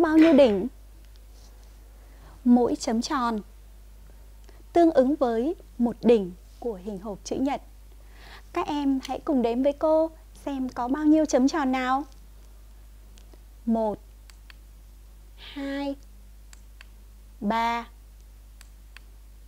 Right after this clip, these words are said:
bốn, năm, sáu, bảy, tám.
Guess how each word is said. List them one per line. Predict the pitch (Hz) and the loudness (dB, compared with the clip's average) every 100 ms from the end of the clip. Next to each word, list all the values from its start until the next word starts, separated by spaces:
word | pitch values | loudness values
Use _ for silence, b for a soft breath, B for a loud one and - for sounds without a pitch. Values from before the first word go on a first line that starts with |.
| - | -2
bốn, | 208 208 220 277 427 - - - - - - - - - - - - - - - - - | 0 0 -2 -2 -4 -14 -20 -20 -20 -20 -20 -20 -20 -20 -20 -20 -20 -20 -20 -20 -20 -10
năm, | 247 262 269 269 262 - - - - - - - - - - - - - - | -6 -2 -2 -2 -6 -16 -20 -20 -20 -20 -20 -20 -20 -20 -20 -20 -20 -20 -20
sáu, | - - 208 202 240 359 - - - - - - - - - - - - - - - - - - - - - | -20 -14 -10 -8 -8 -10 -14 -20 -20 -20 -20 -20 -20 -20 -20 -20 -20 -20 -20 -20 -20 -20 -20 -20 -20 -20 0
bảy, | 220 220 190 175 - - - - - - - - - - - - - - - - - - - - - | 2 2 0 -4 -10 -20 -20 -20 -20 -20 -20 -20 -20 -20 -20 -20 -20 -20 -20 -20 -20 -20 -20 -20 -12
tám. | 208 202 214 | -10 -8 -4